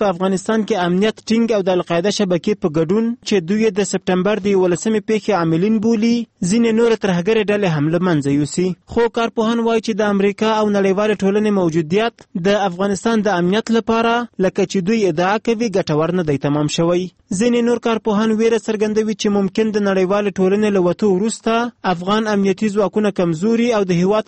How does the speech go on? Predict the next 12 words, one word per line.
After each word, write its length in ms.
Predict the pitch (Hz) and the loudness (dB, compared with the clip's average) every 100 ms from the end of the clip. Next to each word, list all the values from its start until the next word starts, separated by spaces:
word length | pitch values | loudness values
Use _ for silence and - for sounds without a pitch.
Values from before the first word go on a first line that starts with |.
| - | -2
کنټرول 380 | 185 - 220 214 | -2 0 0 0
بیرته 260 | 202 220 220 196 | 0 0 0 -2
وسلوال 420 | 160 180 202 214 | -2 -2 0 -2
طالبان 400 | 196 139 135 151 - | -2 0 0 -4 0
په 120 | 175 | 0
لاس 180 | 143 - | 0 -4
کې 120 | 151 151 | 0 0
واخلي. 320 | 147 180 175 185 _ | 0 -2 -2 -2 _
خو 100 | - 226 | 0 0
د 200 | 214 220 | 0 -2
دغو 160 | 233 226 220 | 0 0 -2
اندېښنو 400 | 220 220 - | -2 -2 0